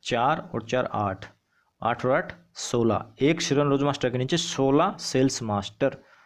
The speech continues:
सेल्स मास्टर की बात कर रहा हूँ मैं, डायमंड मास्टर की नहीं। और सोलह सेल्स मास्टर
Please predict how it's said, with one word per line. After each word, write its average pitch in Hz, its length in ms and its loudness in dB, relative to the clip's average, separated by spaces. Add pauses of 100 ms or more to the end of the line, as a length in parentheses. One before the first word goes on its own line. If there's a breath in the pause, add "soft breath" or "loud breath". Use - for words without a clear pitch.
(400 soft breath)
सेल्स 156 240 0
मास्टर 151 240 -2
की 143 80 0
बात 120 200 0
कर 117 120 0
रहा 123 100 0
हूँ 151 60 0
मैं, 135 80 0
डायमंड 120 200 -2
मास्टर 110 260 -4
की 110 100 -8
नहीं। 110 180 -8 (100)
और 110 80 -2
सोलह 143 300 0
सेल्स 151 320 0
मास्टर 147 400 0